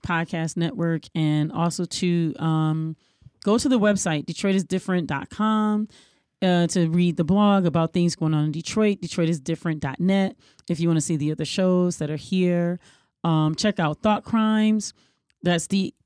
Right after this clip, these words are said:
T H O U G H T and then C R I M E Z. And if you're on YouTube, it's T H O U G H T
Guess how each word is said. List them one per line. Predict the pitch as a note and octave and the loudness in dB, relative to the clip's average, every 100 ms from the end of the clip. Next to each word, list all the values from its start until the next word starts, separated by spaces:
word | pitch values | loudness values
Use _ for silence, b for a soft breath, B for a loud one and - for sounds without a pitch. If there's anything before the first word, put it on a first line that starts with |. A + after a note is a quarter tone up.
| - | -4
T | A3 G#3 | -2 0
H | F#3+ F#3 - | -2 -2 0
O | F#3 | 2
U | F3+ F3 E3 | 2 2 0
G | D#3+ F3+ | -2 -4
H | - E3+ - | -2 -2 -4
T | - F3 E3 E3 E3+ _ _ _ _ - | -4 -2 0 -2 -6 _ _ _ _ -4
and | F3 E3+ | 0 2
then | E3 D#3+ | 2 0
C | - G3 F#3 | -2 -2 0
R | E3 D#3+ | 0 0
I | D#3+ | -2
M | - D#3+ D#3 D#3+ | 0 0 0 -2
E | - D#3 F3+ | -4 -4 -2
Z. | E3+ G#3 G#3+ A3+ | 0 2 2 0
And | F3 | 0
if | F3 D#3+ | 0 -2
you're | E3 | -4
on | D#3+ D#3+ E3 - | -2 -2 -2 -8
YouTube, | D#3 E3+ E3 - D#3 D3+ | -6 -4 -4 -2 0 -2
it's | - D#3 - - b b b | -2 -2 -4 -14 b b b
T | - F#3+ | -6 -4
H | E3+ E3 - - | -2 -4 -4 -2
O | E3 | 0
U | E3 E3 | 0 -2
G | D3 D#3 E3 | -4 -4 -2
H | D#3+ D#3 | -2 -4
T | - E3 D#3 D3 | -6 -4 -4 -6